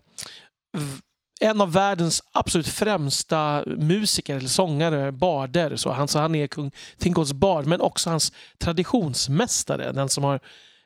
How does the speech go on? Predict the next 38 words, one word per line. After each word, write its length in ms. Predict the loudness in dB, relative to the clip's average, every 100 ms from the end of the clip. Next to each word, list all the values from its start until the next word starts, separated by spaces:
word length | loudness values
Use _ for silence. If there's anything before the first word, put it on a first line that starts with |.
| -4
koll 440 | 2 4 4 0
på 240 | 2 2 2
all 180 | 0
kunskap 680 | 2 2 2 0 2 2 0
som 160 | -2 0
man 280 | -2 -4 -8 _ _ _ -4
kan 160 | 0
behöva. 440 | 2 2 -2 -4 -6 -14 -20 -16 -16
Och 160 | -2 2
han 160 | 2 2
är 40 |
känd, 480 | 2 2 2 0 0 -4 _ 0
eh, 360 | 2 2 0 -2 -6 _ _ -12
för 180 | 0 0
två 420 | 0 0 2 2
helt 340 | 2 0 0 2
olika 300 | 2 2 2
saker. 520 | 4 2 0 -8 -12 -14 -18 -18 -18
Och 240 | -6 0 2
jag 80 |
tänkte 220 | 2 0 2
börja 240 | 4 4
med 140 | 2
den 320 | 0 0 0 -2
liksom 280 | 0 2
mer 240 | 2 2 2
narrativa, 800 | 2 4 2 2 0 0 -2 -4 -10 -20 -14 -2
eh, 320 | 0 0 -2 -6 _
delen 420 | 0 2 2 0
av 140 | 0 0
hans 340 | -4 -4 -2
berömmelse. 580 | 2 2 2 0 0 0
Det 100 | 2
är 40 |
ju 100 | 2
att 280 | 0 -4 -12 -14 -18 -18 -4
han 360 | 0 2 2
var 300 | 2 2 -2